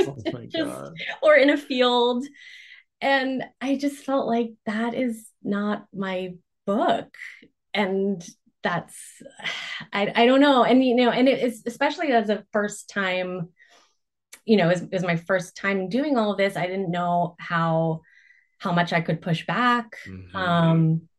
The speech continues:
Speaker 2: and eventually, um, you know, we, we wound up having some, some conversations, and ultimately, um, we did, we,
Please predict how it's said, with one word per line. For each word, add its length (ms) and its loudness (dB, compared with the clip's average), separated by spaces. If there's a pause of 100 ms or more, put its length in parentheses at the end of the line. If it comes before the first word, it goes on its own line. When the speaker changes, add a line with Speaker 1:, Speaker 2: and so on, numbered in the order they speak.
(440)
Speaker 2:
and 320 0 (180)
eventually, 960 0
um, 720 0 (400)
you 100 -2
know, 300 0
we, 560 -4
we 100 -6
wound 220 -2
up 80 -8
having 240 -2
some, 340 -4 (420)
some 140 2
conversations, 1120 4 (100)
and 920 -2 (560)
ultimately, 840 0
um, 380 0
we 220 0
did, 420 0
we, 180 -2